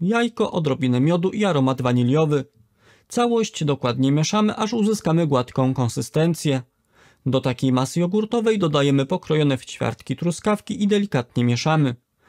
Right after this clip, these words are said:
Następnie masę jogurtową przelewamy do naczynia żaroodpornego, które warto nasmarować olejem. Dalej naczynie to wstawiamy do piekarnika rozgrzanego do stu osiemdziesięciu stopni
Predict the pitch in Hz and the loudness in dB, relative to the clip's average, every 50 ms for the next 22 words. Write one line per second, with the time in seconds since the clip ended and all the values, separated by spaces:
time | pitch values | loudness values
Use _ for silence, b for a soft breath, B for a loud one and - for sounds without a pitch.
0 | b b b b b _ 165 180 196 196 - - 262 247 - - 208 202 196 208 | b b b b b _ 0 0 0 0 0 -2 -2 -2 0 0 0 2 2 2
1 | 233 233 - 247 226 208 196 214 214 202 - 175 165 185 185 175 - - 202 196 | 2 0 -2 0 0 0 0 0 0 0 -2 0 2 2 0 0 0 0 0 0
2 | 196 175 180 180 180 170 160 151 151 147 135 131 - 135 135 131 123 117 120 110 | 2 2 2 2 2 2 2 2 2 2 0 0 -2 -2 0 0 0 0 0 -2
3 | 113 113 113 - _ 151 147 160 180 196 208 202 208 202 202 - - 202 196 190 | -2 -4 -6 -4 _ -2 0 0 0 0 0 0 0 -2 -2 -2 -2 -2 -2 0
4 | 185 214 220 233 - 233 208 208 214 208 - 196 175 147 135 123 123 120 - - | 0 0 -2 0 0 0 0 0 0 0 0 0 0 2 0 0 0 -2 -4 -6
5 | - - 131 131 143 151 160 156 143 131 123 120 - _ _ b b b b b | -6 -4 -2 0 2 2 2 2 2 0 0 -2 -6 _ _ b b b b b
6 | b b b b b - 156 165 208 226 233 226 220 220 214 208 - _ _ 220 | b b b b b -6 -2 0 0 2 2 2 2 2 0 -2 -4 _ _ -4
7 | 220 220 214 - 240 220 214 208 - 170 - - - - 160 151 170 165 165 160 | -4 -4 -2 0 0 2 2 2 0 -2 -4 -4 -4 -2 0 2 2 2 2 2
8 | 147 143 123 - 131 - 139 135 135 147 175 180 - 190 185 220 214 196 190 175 | 2 0 0 -2 -2 0 0 0 2 2 0 2 0 0 0 2 0 0 0 0
9 | 170 165 156 147 147 156 156 151 160 151 - - 220 208 190 - 190 165 135 131 | 0 0 2 2 2 0 0 0 0 -2 -2 -2 -2 0 0 2 2 0 0 0
10 | - - 123 117 - 135 - - - 220 214 208 - 214 208 208 | -2 -2 -2 -2 -2 -4 -8 -4 -2 -2 -2 0 2 2 2 2